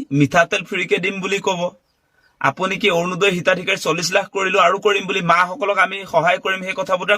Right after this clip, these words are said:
ক'লে, সেই কথা বতৰা কৈ থাকিলেও এই মনত যে জুই একুৰা যে জ্বলি আছে প্ৰতিগৰাকী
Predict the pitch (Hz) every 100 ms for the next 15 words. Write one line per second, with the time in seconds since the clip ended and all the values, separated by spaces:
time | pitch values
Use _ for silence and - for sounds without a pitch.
0 | 202 180 208 185 - _ _ _ _ _
1 | - 190 175 165 185 185 180 202 180 180
2 | 185 175 180 196 214 - _ _ _ 156
3 | 185 175 156 170 156 165 165 139 165 165
4 | 165 165 165 147 185 214 180 165 151 147
5 | 160 147